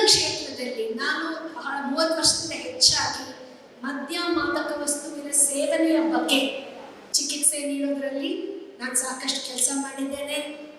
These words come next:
ಆ ಒಂದು ಸಮಸ್ಯೆಗಳು ಎಷ್ಟು ಅರಿವು ಮೂಡಿಸಿದ್ರು ಸಹ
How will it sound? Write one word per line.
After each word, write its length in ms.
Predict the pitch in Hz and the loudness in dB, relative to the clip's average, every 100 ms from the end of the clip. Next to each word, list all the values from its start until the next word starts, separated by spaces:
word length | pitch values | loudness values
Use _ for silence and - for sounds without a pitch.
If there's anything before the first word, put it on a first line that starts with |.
| - | -2
ಆ 300 | 285 359 427 | 2 6 6
ಒಂದು 180 | 403 403 | 6 8
ಸಮಸ್ಯೆಗಳು 920 | 392 320 320 - 349 330 320 285 - | 6 6 4 4 4 4 4 6 6
ಎಷ್ಟು 440 | 277 - - - | 6 4 2 0
ಅರಿವು 420 | 262 285 339 - | 2 4 4 4
ಮೂಡಿಸಿದ್ರು 420 | - 359 349 - 392 | 2 2 2 2 2
ಸಹ 280 | - 311 | 2 0